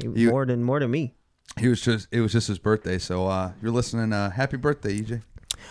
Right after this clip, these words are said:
Speaker 2: Oh, yeah, happy belated birthday, E J.
Speaker 1: Look at that. Look at that.
Speaker 2: Shout out to E J. I'ma see him tomorrow for the Ride Along podcast.
Speaker 1: Ride Along. Look at that.
Speaker 2: Yeah, it's gonna be su-, it's gonna be cool.
Speaker 1: Nice. And that, and that Civic. Or that Honda.
Speaker 2: <laughs>
Speaker 1: That old ass Honda.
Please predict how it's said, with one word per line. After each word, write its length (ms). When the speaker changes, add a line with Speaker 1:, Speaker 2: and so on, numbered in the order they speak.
Speaker 2:
Oh, 80
yeah, 240
happy 220
belated 440
birthday, 440
E 220
J. 440
Speaker 1:
Look 120
at 80
that. 180
Look 100
at 60
that. 100
Speaker 2:
Shout 200
out 120
to 80
E 100
J. 200
I'ma 160
see 180
him 160
tomorrow 340
for 120
the 100
Ride 280
Along 360
podcast. 640
Speaker 1:
Ride 260
Along. 420
Look 120
at 100
that. 260
Speaker 2:
Yeah, 140
it's 80
gonna 180
be 60
su-, 380
it's 100
gonna 160
be 80
cool. 320
Speaker 1:
Nice. 440
And 100
that, 180
and 80
that 160
Civic. 580
Or 140
that 260
Honda. 520
Speaker 2:
<laughs> 60
Speaker 1:
That 240
old 280
ass 260
Honda. 380